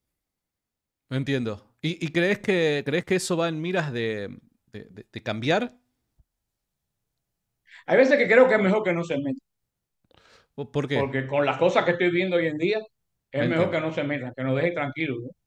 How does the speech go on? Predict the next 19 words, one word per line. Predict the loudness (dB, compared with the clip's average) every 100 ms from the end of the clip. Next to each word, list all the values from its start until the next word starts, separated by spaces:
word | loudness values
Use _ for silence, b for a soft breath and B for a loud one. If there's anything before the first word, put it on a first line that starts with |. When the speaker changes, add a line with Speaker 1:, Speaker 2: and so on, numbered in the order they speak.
| _ _ _ -8
Speaker 1:
Entiendo. | -6 -4 -6 -6 -2
Eh, | -2 -2
¿vos, | 0 0 0
vos | -2 -2
co-, | -4 -2
considerás | 0 2 2 2
de | 0
que | 0
en | -2
la |
actualidad | 0 0 2 2 2 2
los | 0 0
laicos | 2 0 0 -4
están, | -4 -4 -4 -4 -8 -8
están | -10 -6 -4 -4
siendo | -4 -2 0 0
un | 0 0
motor | 0 2 2 0
f-, | -2